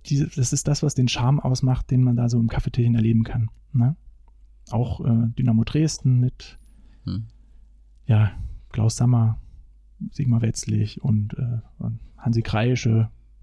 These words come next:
Speaker 1: Dixie Dörner, die waren auch da, Lok Leipzig, der H F C mehrfach, Zwickau mehrfach,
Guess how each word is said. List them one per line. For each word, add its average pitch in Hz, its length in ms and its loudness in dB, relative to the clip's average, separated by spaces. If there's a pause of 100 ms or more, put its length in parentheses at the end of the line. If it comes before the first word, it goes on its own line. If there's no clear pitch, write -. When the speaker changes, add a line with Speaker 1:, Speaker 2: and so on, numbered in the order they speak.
(640)
Speaker 1:
Dixie 135 220 -2
Dörner, 117 320 2
die 120 140 -2
waren 117 280 0 (140)
auch 127 240 -6
da, 113 320 0 (280)
Lok 123 180 -2
Leipzig, 117 540 -2 (760)
der 110 120 2
H 123 80 2
F - 80 -4
C 135 180 0
mehrfach, 123 600 0 (260)
Zwickau 120 360 0
mehrfach, 110 540 0